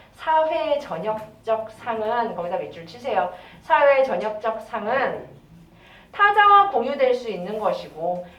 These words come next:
해당 사회의 구성원들에게 열려 있는 것이다 라고 밑줄 치시면 되겠어요. 왜? 이런 식으로 전역적인 시점을 가지면 딴 사람이랑 공통의 방향을 공유할 수가 있잖아.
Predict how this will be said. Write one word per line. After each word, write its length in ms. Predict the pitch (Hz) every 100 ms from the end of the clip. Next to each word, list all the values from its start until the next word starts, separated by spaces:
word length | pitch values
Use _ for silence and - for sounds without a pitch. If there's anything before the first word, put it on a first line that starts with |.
| -
해당 280 | 339 339 330
사회의 600 | 320 254 196 185 240 285
구성원들에게 760 | 190 190 220 202 170 143 185 214
열려 400 | 175 151 156 247
있는 300 | 294 311 302
것이다 600 | 277 254 247 233 226 226
라고 220 | 214 - 190
밑줄 280 | 170 175
치시면 380 | 170 - 294 233
되겠어요. 460 | 165 185 185 170 170
왜? 520 | 233 269 247 - - - - - - - _ - -
이런 280 | 302 349 392
식으로 420 | 381 349 311 302
전역적인 760 | 294 269 285 320 320 311 277 277
시점을 500 | - - 285 262 254
가지면 640 | 226 180 180 190 220 214
딴 240 | - 330 359
사람이랑 840 | 370 320 269 214 220 226 - - - - - -
공통의 720 | 220 220 220 339 330 311 294
방향을 760 | - 180 175 - 311 370 - -
공유할 400 | 214 220 285 285
수가 240 | - -
있잖아. 440 | - - 208 170